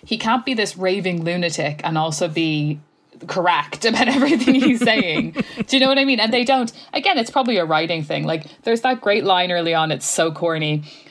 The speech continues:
Speaker 1: Uh, "Jesus ain't got nothing to do with this place." And it's like, <laughs> okay, um, someone thinks they're making a serious film. Like,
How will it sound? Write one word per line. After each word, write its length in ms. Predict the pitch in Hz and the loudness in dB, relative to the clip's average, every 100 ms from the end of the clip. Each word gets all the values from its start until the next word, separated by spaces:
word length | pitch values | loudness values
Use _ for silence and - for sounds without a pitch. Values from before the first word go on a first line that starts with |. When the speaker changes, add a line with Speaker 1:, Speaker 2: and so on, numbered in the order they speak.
| _ | _
Speaker 1:
Uh, 180 | 175 170 | -2 -2
"Jesus 460 | 160 202 208 180 185 | -2 -2 -2 0 0
ain't 160 | 180 | 0
got 180 | 170 175 | 0 0
nothing 340 | 180 170 175 | 0 -2 -2
to 60 | 160 | -4
do 220 | 151 196 | -2 -2
with 200 | 156 151 | -2 -4
this 240 | 151 170 156 | -4 -4 -6
place." 600 | - - - - - - _ _ _ _ | -8 -8 -8 -14 -16 -18 _ _ _ _
And 140 | - 240 | -2 -2
it's 140 | 240 | 0
like, 280 | 233 208 - - | -2 -2 -6 -2
<laughs> 40 | |
okay, 580 | 226 233 208 175 170 165 | 0 2 2 2 0 0
um, 320 | 175 170 170 | 0 0 -2
someone 360 | - 185 233 285 | -2 0 2 0
thinks 200 | 196 156 | 0 0
they're 100 | 175 | 0
making 280 | 165 170 | 0 -2
a 60 | 160 | -4
serious 380 | 151 156 151 156 | -2 -2 -2 -2
film. 320 | 151 170 220 _ _ | -2 -2 -4 _ _
Like, 420 | 269 320 233 - | 2 2 0 -10